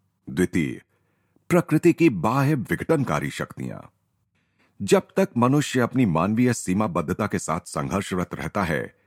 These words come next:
तब तक पृथ्वी और अंतरिक्ष के असंख्य परिवर्तनों का प्रभाव उस पर पड़ता रहता है। ज्योतिष विद्या में ग्रहों के प्रभाव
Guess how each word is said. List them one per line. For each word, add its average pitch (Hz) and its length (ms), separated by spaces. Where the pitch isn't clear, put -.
तब 180 260
तक 175 240
पृथ्वी 160 340
और 151 160
अंतरिक्ष 110 460
के - 160
असंख्य 196 540
परिवर्तनों 90 680
का 90 100
प्रभाव 82 500
उस - 120
पर 78 140
पड़ता 76 340
रहता 69 300
है। 58 200
ज्योतिष 95 440
विद्या 80 260
में 64 260
ग्रहों 151 380
के 180 120
प्रभाव 98 420